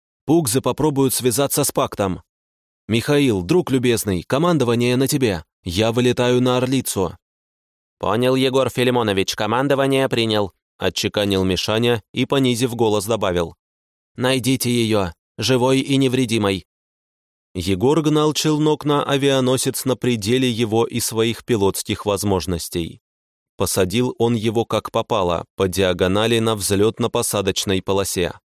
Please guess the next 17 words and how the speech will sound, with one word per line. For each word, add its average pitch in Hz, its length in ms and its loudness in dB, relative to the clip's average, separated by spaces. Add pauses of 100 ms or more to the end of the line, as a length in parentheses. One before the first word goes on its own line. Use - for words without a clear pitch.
(320)
Выскочив 110 720 -2
из - 240 -6
кабины, 95 560 -2
он 120 240 0
побежал 123 480 0
к - 140 -12
полетному 98 600 2
старшине. 95 720 -4 (560)
«Нашли 175 360 0
кого-нибудь?» 147 600 0 (640)
«Я... 170 400 2 (220)
я 165 220 2
не 170 140 4
знаю. 156 480 2 (380)
Я 160 280 0
принимаю 165 560 2
истребители», 151 720 0